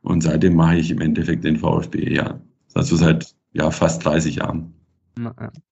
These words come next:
Speaker 2: sehr gut. Wir haben, ähm, so ein paar Fragen, ich fasse die mal zusammen, weil wir, die müssen wir nicht
Speaker 1: Mhm.
Speaker 2: alle einzeln durchgehen. Da geht's so ein bisschen um die Zusammenarbeit mit dem V F B. Du hast ja grad schon gesagt,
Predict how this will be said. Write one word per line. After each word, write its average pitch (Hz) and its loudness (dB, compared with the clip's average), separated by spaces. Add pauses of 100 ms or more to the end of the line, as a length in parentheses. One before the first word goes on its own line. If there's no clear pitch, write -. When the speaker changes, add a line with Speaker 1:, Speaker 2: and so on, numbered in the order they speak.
(120)
Speaker 2:
sehr 110 -8
gut. 104 -10 (520)
Wir 113 2
haben, 160 4
ähm, 143 2
so 135 0
ein 127 -6
paar 147 0
Fragen, 139 -2
ich 135 -6
fasse 139 -2
die 143 0
mal 120 2
zusammen, 113 -2
weil 104 -2
wir, 107 -2
die 107 -2
müssen 113 0
wir - 2
nicht 123 6
Speaker 1:
Mhm. 117 4
Speaker 2:
alle 131 4
einzeln 120 2
durchgehen. 127 -2 (600)
Da 117 -4
geht's 131 -4
so 147 0
ein - 2
bisschen 135 -2
um 127 0
die 120 -4
Zusammenarbeit 120 -2
mit 127 -2
dem 117 -4
V 120 0
F 101 -6
B. 127 2
Du 117 2
hast 117 0
ja 123 2
grad 117 -2
schon 120 2
gesagt, 120 0